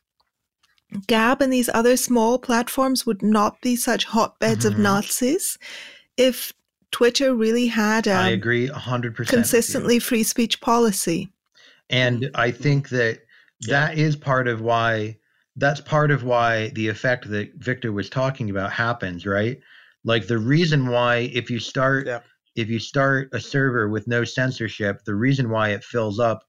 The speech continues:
Speaker 2: with cer-, people of a certain political view is that people with that political view feel that they're being kicked out of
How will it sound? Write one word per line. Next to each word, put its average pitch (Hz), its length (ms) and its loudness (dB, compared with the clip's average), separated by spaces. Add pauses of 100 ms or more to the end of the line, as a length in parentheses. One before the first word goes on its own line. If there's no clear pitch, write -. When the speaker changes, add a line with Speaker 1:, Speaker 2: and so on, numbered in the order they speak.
(420)
Speaker 2:
with 107 180 -4
cer-, 135 320 -4
people 117 260 -2
of 104 80 0
a 107 60 -2
certain 120 300 -6
political 104 440 -4
view 101 520 0 (440)
is 107 160 -2
that 107 380 0
people 120 240 -2
with 113 140 -2
that 110 200 0
political 110 420 -4
view 101 560 0 (840)
feel 127 240 2
that 110 100 -2
they're 110 120 2
being 104 260 -2
kicked - 300 -4
out 113 260 2
of 95 300 -2